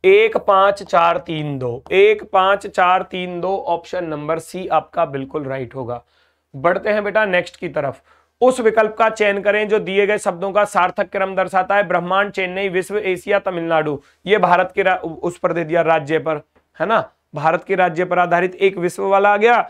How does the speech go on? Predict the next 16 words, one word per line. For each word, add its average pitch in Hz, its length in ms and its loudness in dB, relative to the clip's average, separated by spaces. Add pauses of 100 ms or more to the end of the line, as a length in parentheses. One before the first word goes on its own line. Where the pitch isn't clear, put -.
(180)
ये 214 120 2
भारत 147 360 0
वाला 143 260 0
आ 143 40 2
गया। 147 140 -6
जानते 196 360 -2
ही 226 60 0
हो 226 60 2
भारत 185 340 2
के 196 100 -2
को 196 140 -4
तो 196 140 -2
सॉल्व 175 280 -2
कर 165 180 -4
ही 165 100 -2
लोगे। 151 300 -4